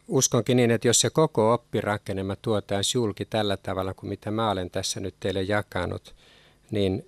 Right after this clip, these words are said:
ei se kovinkaan monia saisi uskomaan, joka Raamatun tuntee. Mutta ystävät, siihen uskoo kuitenkin miljoonat kristityt ympäri maailmaa.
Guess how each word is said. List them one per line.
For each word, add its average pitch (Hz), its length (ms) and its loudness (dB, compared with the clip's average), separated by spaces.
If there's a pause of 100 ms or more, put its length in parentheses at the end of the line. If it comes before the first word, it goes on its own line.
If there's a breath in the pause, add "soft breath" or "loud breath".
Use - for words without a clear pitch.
(120)
ei 101 140 -2
se - 120 -4
kovinkaan 101 520 -2
monia 95 380 -2
saisi 92 400 -2
uskomaan, 95 680 -4
joka 92 220 -8
Raamatun 92 600 -6
tuntee. - 640 -10 (2750 soft breath)
Mutta 139 220 2
ystävät, 135 420 2
siihen 135 260 4
uskoo 123 380 2
kuitenkin 110 520 0
miljoonat 107 680 2 (100)
kristityt 98 720 -4
ympäri 98 540 -4
maailmaa. - 720 -12